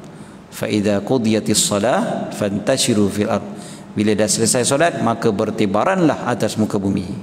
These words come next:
Ha. Jadi dikatakan tu perintah wajib lah. Ha, senangnya nak keluarkan hukum. Saya pun jawab macam tu je. Saya jawab simple je, "Ustaz, Ustaz lepas, Ustaz lepas tahallul menunaikan haji?"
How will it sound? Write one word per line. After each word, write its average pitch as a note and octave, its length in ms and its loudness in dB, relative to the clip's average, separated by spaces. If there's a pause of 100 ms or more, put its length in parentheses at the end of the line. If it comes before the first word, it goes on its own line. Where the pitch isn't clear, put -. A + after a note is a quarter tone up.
(240)
Ha. G2 60 -6 (1080)
Jadi C#3+ 240 4
dikatakan B2 560 0
tu D#3+ 160 4
perintah B2+ 400 2 (560)
wajib E3+ 320 2
lah. D#3+ 160 0 (1200)
Ha, G2 160 -4
senangnya G#2+ 800 4
nak G#2+ 160 -2
keluarkan G#2 320 0
hukum. F#2+ 240 -2 (960)
Saya A2 240 0
pun B2 80 4
jawab A#2+ 320 4
macam B2 160 2
tu C#3+ 80 4
je. A2+ 160 4
Saya B2 240 2
jawab C3+ 80 4
simple C3 320 2
je, A2+ 120 4
"Ustaz, D#3 320 0 (680)
Ustaz C#3+ 400 0
lepas, C3 340 0 (1200)
Ustaz C#3+ 320 0
lepas B2+ 400 0 (400)
tahallul C#3 640 2
menunaikan C3 400 4
haji?" D3 360 2